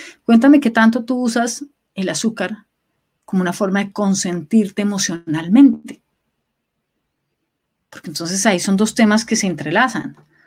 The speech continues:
De la misma forma que he tenido la conversación con muchos clientes que hablan,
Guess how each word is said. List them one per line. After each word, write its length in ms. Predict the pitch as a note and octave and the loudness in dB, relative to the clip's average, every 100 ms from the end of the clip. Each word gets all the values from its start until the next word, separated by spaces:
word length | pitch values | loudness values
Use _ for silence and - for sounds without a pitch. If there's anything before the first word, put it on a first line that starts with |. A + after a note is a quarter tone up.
| _ _ _ _ _ | _ _ _ _ _
De 80 | F#3+ | -4
la 120 | F3+ | -2
misma 220 | E3+ F3+ F#3+ | -2 -4 -2
forma 240 | G#3+ G#3+ | -2 -2
que 80 | A3 | -4
he 40 | |
tenido 280 | - A3 G#3+ | 0 0 2
la 80 | G#3+ | 0
conversación 400 | A3+ G3 F3 D#3+ | 0 -2 -6 -8
con 120 | G3 | -6
muchos 220 | G3+ - | -6 -8
clientes 340 | - G#3 G3+ G3+ | -6 -6 -6 -4
que 140 | A3 | 0
hablan, 560 | F3 E3+ E3+ A#3+ - | 0 0 2 0 0